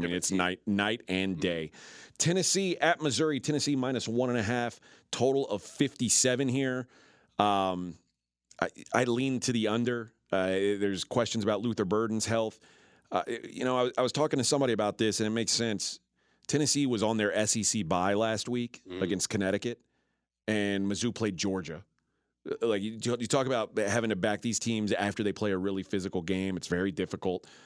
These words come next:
Speaker 2: I, I wanted to play Mizzou here. I think I'm just gonna end up passing, though.
Speaker 1: What about the over?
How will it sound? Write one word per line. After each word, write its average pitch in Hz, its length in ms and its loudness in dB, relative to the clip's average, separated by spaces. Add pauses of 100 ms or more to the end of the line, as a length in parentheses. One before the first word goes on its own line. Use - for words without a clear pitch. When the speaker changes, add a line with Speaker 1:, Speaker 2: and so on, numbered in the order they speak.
(340)
Speaker 2:
I, 101 120 2 (100)
I 127 100 6
wanted 117 360 0
to 113 60 0
play 110 220 2
Mizzou 104 340 0
here. 104 180 2
I 98 60 2
think 104 200 -2
I'm 92 100 2
just 92 180 -4
gonna 87 140 0
end 87 160 -2
up 80 100 -4
passing, 78 400 -2
though. 76 220 -10 (220)
Speaker 1:
What 101 140 -6
about 123 180 -4
the 95 120 -10
over? 90 320 -8